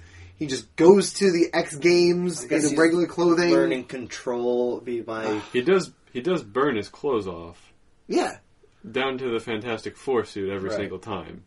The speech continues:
Speaker 3: That's consistent.
Speaker 2: It's underneath, yeah.
Speaker 3: When he makes the jump at the dirt bike show or whatever.
Speaker 1: Was he
Speaker 3: the
Speaker 1: wearing the
Speaker 3: X
Speaker 1: suit
Speaker 3: Games.
Speaker 1: on underneath
Speaker 3: Yep.
Speaker 1: it? Yeah.
Speaker 3: Yeah, they're consistent with that at least. I'm pretty sure my D V D skipped and I missed some scenes because I don't remember that scene happening, and I know it does now that you're talking about it.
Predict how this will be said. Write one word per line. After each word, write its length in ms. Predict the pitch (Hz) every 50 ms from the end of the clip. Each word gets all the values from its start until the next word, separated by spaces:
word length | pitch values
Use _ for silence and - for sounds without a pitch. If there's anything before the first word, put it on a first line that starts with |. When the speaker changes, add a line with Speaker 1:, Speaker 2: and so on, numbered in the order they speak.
| _ _ _ _
Speaker 3:
That's 200 | 120 123 - -
consistent. 560 | - 104 95 - 98 95 - - 107 98 98
Speaker 2:
It's 40 | -
underneath, 640 | 107 117 110 107 104 107 107 104 92 90 - -
yeah. 220 | - 101 95 95 - - _ _
Speaker 3:
When 140 | - 117 123
he 80 | 131 131
makes 240 | 131 139 147 147 -
the 80 | 135
jump 320 | 113 117 139 147 143 139 139
at 100 | 127 -
the 240 | 123 120 120 117 107 98
dirt 240 | 95 131 139 139 -
bike 260 | - 98 95 92 -
show 180 | - - 98 92
or 180 | 90 90 90 87
whatever. 380 | 87 87 92 90 82 87 85
Speaker 1:
Was 160 | 85 151 143
he 60 | 160 165
Speaker 3:
the 40 | 170
Speaker 1:
wearing 140 | 170 170 170
the 60 | 165
Speaker 3:
X 80 | - -
Speaker 1:
suit 60 | 170
Speaker 3:
Games. 100 | 170 175
Speaker 1:
on 120 | 175 175
underneath 280 | 175 175 170 170 175 185
Speaker 3:
Yep. 100 | 151 214
Speaker 1:
it? 140 | 214 - - _ _ _ _ _ -
Yeah. 60 | - - - 71 82 101 _ _ _ _ _ - 104 - _ _ _ 220
Speaker 3:
Yeah, 160 | 143 127 123
they're 120 | 123 127 127
consistent 420 | 139 135 - 147 139 - 117 104
with 120 | 101 92 -
that 140 | 98 92 85
at 100 | 85 85
least. 200 | 87 87 87 - - - - - - -
I'm 140 | - - -
pretty 220 | - - 240 226
sure 180 | 196 - 226 214
my 160 | 190 185 165
D 200 | 135 127 151 165
V 120 | 151 156 151
D 180 | 127 131 131 147
skipped 380 | 143 - - 151 160 156 -
and 120 | 135 117 113
I 20 |
missed 240 | 113 120 127 123 -
some 160 | - 117 110
scenes 380 | - - 127 123 117 107 101 92
because 260 | - 95 101 90 98
I 60 | 98
don't 360 | 95 - 131 131 135 135 - _ _ _ _ _ _ _
remember 420 | - 113 110 117 113 113 110 113 110
that 200 | 110 110 110 -
scene 200 | - - 117 110
happening, 460 | 110 110 110 113 - 123 127 120 110
and 120 | - 101 98
I 80 | 92
know 260 | 92 98 104 110 113 113
it 100 | 107 -
does 240 | 117 107 113 113 110
now 120 | 113 110 107
that 60 | 101
you're 100 | 95 107
talking 360 | - - 107 107 104 110 127
about 320 | 123 120 127 127 131 139 143
it. 140 | 135 -